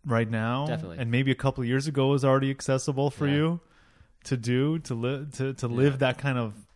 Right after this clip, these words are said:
Speaker 1: monk lifestyle.
Speaker 2: Yeah. <laughs> Yeah. I just don't feel like it's time. And even, even you've told me that before. It's just not time.
Speaker 1: Mm-hmm.
Speaker 2: If it was time, I would know it was time and I would just do it. I still feel like I have more to do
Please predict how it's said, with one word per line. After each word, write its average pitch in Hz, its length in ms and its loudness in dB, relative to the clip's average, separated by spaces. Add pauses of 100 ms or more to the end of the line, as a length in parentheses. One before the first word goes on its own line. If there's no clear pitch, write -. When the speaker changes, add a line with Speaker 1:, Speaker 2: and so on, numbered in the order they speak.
(160)
Speaker 1:
monk 127 360 0
lifestyle. 110 480 -6 (360)
Speaker 2:
Yeah. 147 120 -2
<laughs> - 60 -6 (840)
Yeah. 92 220 -4 (520)
I 110 80 -4
just 127 180 -6
don't 131 180 -2
feel 127 280 -2
like 117 120 -4
it's 107 80 -6
time. 87 320 -2
And 98 100 -4
even, 101 320 -4 (100)
even 107 220 0
you've 117 120 2
told 101 140 0
me 92 60 0
that 80 80 -2
before. 87 400 -4
It's 90 120 -12
just - 140 -10
not 82 200 -4
time. 78 380 -4 (320)
Speaker 1:
Mm-hmm. 127 300 -6
Speaker 2:
If 98 120 -8
it 90 40 -10
was 85 100 -8
time, 95 240 -4
I 87 80 0
would 87 160 -2
know 110 160 2
it 87 120 0
was 87 100 -8
time 85 220 -4
and 92 60 -2
I 92 40 0
would 92 80 -4
just 85 160 -6
do 120 140 4
it. - 180 -2 (360)
I 95 60 -10
still 123 180 -2
feel 120 180 0
like 113 80 0
I 101 60 0
have 98 120 0
more 104 180 0
to 82 100 -2
do 135 420 4